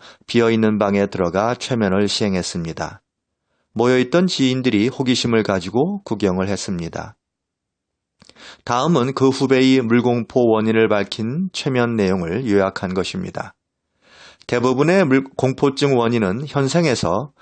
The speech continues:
어릴 때 겪었던 트라우마 충격에 기인하는 경우가 많습니다.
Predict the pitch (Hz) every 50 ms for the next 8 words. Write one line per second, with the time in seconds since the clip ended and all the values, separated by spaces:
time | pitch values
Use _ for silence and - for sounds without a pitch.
0 | _ _ _ - - 110 117 117 123 120 123 127 120 120 117 - 120 113 110 -
1 | - 113 113 - - 113 110 110 110 104 - - - 143 135 139 143 135 123 113
2 | 110 110 - - - 127 117 107 107 98 95 104 104 104 101 - - - 101 101
3 | 98 98 98 98 95 95 92 95 87 87 87 87 113 143 160 143 113 110 - -
4 | 117 104 98 - - 92 95 -